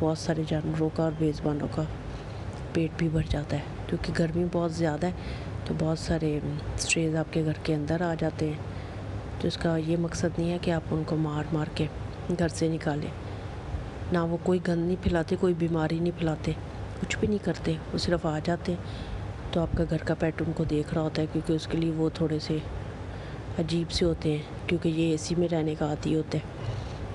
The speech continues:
तो आप please उनको मारें नहीं। कोई लेफ्ट ओवर food अगर बचा हुआ है तो आप वो दे दें, उससे आपके घर में कोई खाने की कमी नहीं आ जाएगी, सिर्फ ये होएगा कि उनका पेट भर जाएगा। तो कोई नुकसान नहीं होएगा, उससे फ़ायदा ही होता है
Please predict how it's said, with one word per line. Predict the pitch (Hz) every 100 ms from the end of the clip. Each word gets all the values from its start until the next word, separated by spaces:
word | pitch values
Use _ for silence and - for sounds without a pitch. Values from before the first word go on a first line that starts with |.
| - - - -
तो | 175
आप | 170
please | 185 185
उनको | 185 180
मारें | 175 156 165
नहीं। | 175 180
कोई | 175
लेफ्ट | 165 160 170
ओवर | 170 165
food | - 170 160 165
अगर | 165 156
बचा | 156 - 175
हुआ | 165
है | 160
तो | 175
आप | 160 156
वो | 160 165
दे | 185
दें, | 165 165 - - - - - - -
उससे | 196 -
आपके | 175 - 190
घर | 175 170
में | 180
कोई | 180 180
खाने | 180 170 160
की | 160
कमी | 175 165 165
नहीं | 170 175
आ | 160
जाएगी, | 147 151 151 156 - - - - - - - -
सिर्फ | 185 170
ये | 175
होएगा | 180 175 165 170
कि | 165
उनका | 175 170
पेट | 170 165 156
भर | 160 156
जाएगा। | - 156 160 - - - - - - - - - - - - - -
तो | 180
कोई | - 190
नुकसान | 190 - 175 175
नहीं | 202 208
होएगा, | 170 175
उससे | 185 -
फ़ायदा | 185 170 160 170
ही | 170 170
होता | 156
है | -